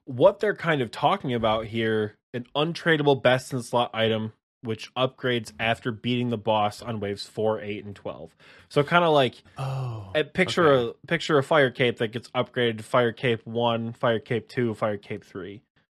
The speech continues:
Speaker 1: you know?
Speaker 2: Hmm.
Speaker 1: I don't
Speaker 2: Yeah.
Speaker 1: think they'll use a cape for this. A tradable best in slot item obtained as a rare drop from the standard loot, becoming more common in the later waves, the potentially consumable moneymaker, and the pet.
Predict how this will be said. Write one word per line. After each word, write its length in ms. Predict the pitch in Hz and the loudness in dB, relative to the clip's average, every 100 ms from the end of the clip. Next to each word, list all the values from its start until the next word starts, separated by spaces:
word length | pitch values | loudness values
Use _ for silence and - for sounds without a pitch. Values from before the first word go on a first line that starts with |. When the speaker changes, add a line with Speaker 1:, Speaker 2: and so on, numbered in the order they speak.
| _ - | _ -6
Speaker 1:
you 100 | 110 | -2
know? 260 | 107 110 - - | -2 -4 -8 -10
Speaker 2:
Hmm. 160 | 120 95 _ _ _ _ _ _ _ - - | -10 -10 _ _ _ _ _ _ _ -8 0
Speaker 1:
I 80 | 135 | 4
don't 200 | 156 156 | 4 4
Speaker 2:
Yeah. 120 | 101 | 0
Speaker 1:
think 180 | 139 131 | -2 0
they'll 160 | 117 | 0
use 240 | 113 113 107 | 0 -4 -6
a 60 | |
cape 360 | 110 - 85 - | -12 -12 -14 -16
for 180 | - 110 | -12 -12
this. 360 | 98 73 - - - - - | -10 -16 -16 -20 -20 -18 -10
A 80 | 127 | -8
tradable 680 | - - 240 226 139 117 - | -4 0 2 2 0 -2 4
best 360 | 135 151 - | 4 4 -2
in 100 | 143 | -6
slot 320 | 120 127 127 | 0 0 0
item 260 | 117 113 110 | 0 -2 -2
obtained 440 | 107 - 127 117 | -6 -6 -4 -4
as 200 | 110 110 | -4 -4
a 80 | 110 | -4
rare 360 | 98 113 156 190 | -2 2 2 2
drop 360 | 139 127 113 - | 4 6 6 0
from 120 | 117 | -10
the 60 | 104 | -10
standard 560 | - 135 175 175 127 | -6 -4 -4 -4 -6
loot, 340 | 101 104 104 - - _ - | -2 -2 -2 -8 -20 _ -8
becoming 380 | 131 - 123 113 | -6 -4 -2 -2
more 240 | 117 139 | 0 -2
common 480 | 139 - 147 135 123 | -2 -2 0 2 0
in 80 | 113 | -2
the 80 | 107 | -4
later 420 | 104 120 135 113 | -2 2 2 2
waves, 560 | 95 98 98 101 143 - - _ _ _ - | -2 -6 -6 -8 -12 -18 -20 _ _ _ 0
the 120 | 127 | 0
potentially 540 | - 127 147 151 147 165 | 2 -4 0 0 0 -6
consumable 460 | 151 135 147 143 | -6 -2 2 2
moneymaker, 600 | 135 127 120 117 107 123 | 2 0 -2 -4 -4 -8
and 160 | 110 107 | -8 -8
the 40 | 104 | -10
pet. 320 | - 98 | -10 -12